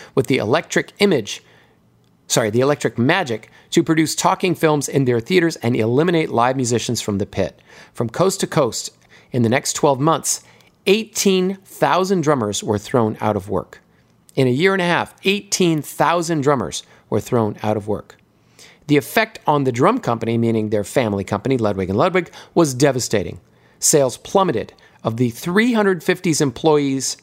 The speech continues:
in the drum plant and tannery, of the three hundred fifty employees in the drum plant and tannery, half were discharged in the first year, in that first year. So,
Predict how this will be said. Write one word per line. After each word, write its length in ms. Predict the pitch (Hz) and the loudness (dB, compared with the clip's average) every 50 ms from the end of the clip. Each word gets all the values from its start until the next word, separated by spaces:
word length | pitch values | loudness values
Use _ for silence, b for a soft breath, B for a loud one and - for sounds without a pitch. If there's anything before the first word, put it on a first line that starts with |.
| _ _ _ _ | _ _ _ _
in 240 | - 170 185 208 220 269 285 175 | 2 2 2 2 0 -4 -2 0
the 100 | 135 151 | 0 0
drum 300 | 127 139 160 175 196 190 | 2 2 2 2 0 -4
plant 400 | - - 156 143 135 127 - - b b b b b b _ - | -2 -2 0 0 0 -2 -4 -8 b b b b b b _ -2
and 340 | 156 151 151 151 139 - _ | 0 0 0 -2 -4 -6 _
tannery, 640 | - - 196 214 240 196 139 98 85 78 - - _ _ _ _ _ | -4 -2 0 0 2 0 0 -2 -4 -6 -10 -14 _ _ _ _ _
of 140 | - 120 117 | -4 -2 -2
the 80 | 117 110 | -4 -8
three 220 | - - 180 175 | -4 -2 -2 0
hundred 240 | 156 151 147 139 - | 0 0 -2 0 0
fifty 240 | - 127 - 131 117 | -2 -2 0 -2 -2
employees 340 | 117 113 - 120 110 101 | -2 0 0 0 0 0
in 80 | 104 107 | -2 -4
the 60 | 104 | -2
drum 180 | - 113 113 110 | 0 -2 -2 -2
plant 220 | - - 107 101 | -2 -4 -4 -4
and 120 | 104 95 - | -4 -6 -4
tannery, 360 | - 170 175 175 175 170 B B B B B B B B | -2 -2 0 0 0 -2 B B B B B B B B
half 300 | - 185 196 208 - - | -2 0 0 -2 -2 -2
were 100 | 202 147 | -2 0
discharged 680 | 120 151 160 - - - - 139 131 127 113 - - | 0 0 0 0 -2 0 0 0 0 0 -4 -10 -8
in 160 | - - 123 | -4 -2 -2
the 60 | 120 110 | -2 -2
first 440 | - - 120 113 107 104 - - - _ _ _ _ _ | -2 -2 0 0 0 -2 -6 -12 -16 _ _ _ _ _
year, 380 | - 113 98 85 67 80 - _ | -2 -2 -2 -2 -4 -8 -14 _
in 120 | - 104 | -4 -4
that 180 | 101 104 - - | -4 -4 -6 -6
first 300 | - 101 98 - - - | -6 -6 -6 -6 -6 -8
year. 180 | 95 - - - b b b b b b b | -8 -8 -8 -12 b b b b b b b
So, 320 | - - 180 143 127 - | 0 2 2 2 2 -2